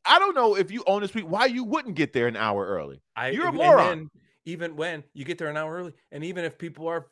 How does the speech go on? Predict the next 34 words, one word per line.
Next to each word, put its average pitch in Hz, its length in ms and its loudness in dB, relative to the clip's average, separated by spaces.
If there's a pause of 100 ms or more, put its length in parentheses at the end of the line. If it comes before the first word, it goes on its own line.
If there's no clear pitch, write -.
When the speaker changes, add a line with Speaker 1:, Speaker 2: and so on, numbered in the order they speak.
Speaker 2:
coming 156 280 -6
in 151 180 -6
early 151 300 -2
to, 147 140 -8 (180)
you 135 160 -10
go 143 160 4
to 139 160 -2
a 120 60 -6
separate 143 400 -6
entrance, 135 420 -8
which 120 160 -10
is, 117 100 -10
like, 127 220 -2
T 147 240 -6
S 139 160 -2
A 135 120 -2
preferred, 110 540 -8
right? 113 220 0
You 131 100 -2
don't, 143 220 2
you, 170 60 2
like, - 80 6
you - 80 8
Speaker 1:
Yeah. 359 220 8
Speaker 2:
literally 165 280 4
just 139 220 -2
go 143 180 6
through. 151 440 2 (200)
It's 143 220 2
like 139 240 4
a, 131 180 2 (240)
you 139 160 2
throw, 151 360 4
I 165 40 -4